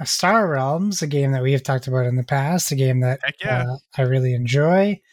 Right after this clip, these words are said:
Speaker 1: uh, is journeying into legacy gaming. In fact, it is currently in Kickstarter. Kyle, I went into my Kickstarter this morning because apparently last week or the week before I went on a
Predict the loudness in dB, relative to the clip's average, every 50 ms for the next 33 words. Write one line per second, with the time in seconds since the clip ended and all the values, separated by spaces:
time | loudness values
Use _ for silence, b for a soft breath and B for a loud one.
0 | b b b b b b b b b b b -4 -2 0 0 0 0 0 -2 -2
1 | -2 2 2 4 4 4 4 4 4 4 4 4 4 4 2 2 -2 _ 0 4
2 | 4 4 4 2 0 0 2 2 2 2 0 0 -2 -4 -6 -8 _ _ -2 0
3 | 2 2 2 2 0 -2 0 -2 0 0 0 -2 -2 -2 -2 -2 -2 -2 0 2
4 | 2 0 0 -2 -4 -8 -16 -16 _ _ _ _ _ _ _ _ _ _ _ _
5 | _ _ _ _ -4 -2 0 0 0 -2 -2 0 0 0 2 2 2 0 -2 -2
6 | -4 -10 -10 -6 0 0 2 2 4 4 2 2 2 2 2 2 4 2 2 2
7 | 2 2 0 0 0 0 -2 -2 -2 -4 -4 -2 -2 -4 -4 -4 -4 0 0 2
8 | 2 2 2 2 2 0 0 -2 0 0 0 2 2 2 2 2 2 0 0 -2
9 | -4 -2 -2 -6 -2 -2 -2 0 0 -2 -2 0 2 2 0 0 -2 -4 -2 -2
10 | -2 -2 -2 -2 -2 -2 0 2 2 0 0 0 -2 -4 -2 -2 0 0 2 2
11 | 2 2 2 2 2 0 0 0 -2 -4